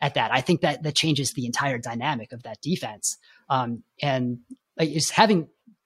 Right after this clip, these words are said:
Speaker 2: keeping Lou Anarumo was big for the Bengals. The keeping Dan Quinn and him
Speaker 1: It's a great
Speaker 2: deciding
Speaker 1: point,
Speaker 2: he didn't
Speaker 1: yeah.
Speaker 2: want a,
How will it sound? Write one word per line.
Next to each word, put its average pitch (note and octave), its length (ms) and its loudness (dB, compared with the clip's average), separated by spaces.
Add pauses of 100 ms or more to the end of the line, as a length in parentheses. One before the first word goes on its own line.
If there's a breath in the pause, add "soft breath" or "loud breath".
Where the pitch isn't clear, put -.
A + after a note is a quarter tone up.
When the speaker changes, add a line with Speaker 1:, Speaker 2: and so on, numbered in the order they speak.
(120)
Speaker 2:
keeping A3 320 8
Lou D3+ 80 6
Anarumo C#3 640 6 (100)
was B2+ 160 -6
big C3+ 240 0
for B2+ 360 -2 (120)
the B2 100 -12
Bengals. B2+ 640 2
The D3+ 80 -4
keeping G#3 340 4
Dan E3 220 6
Quinn D3+ 340 2
and C3 80 2
him C#3 100 2
Speaker 1:
It's B2+ 120 0
a - 20 2
great - 20 0
Speaker 2:
deciding E3+ 260 6
Speaker 1:
point, E3+ 160 6
Speaker 2:
he E3+ 60 6
didn't D#3+ 120 6
Speaker 1:
yeah. D#3+ 60 4
Speaker 2:
want C#3 180 6
a, B2+ 260 2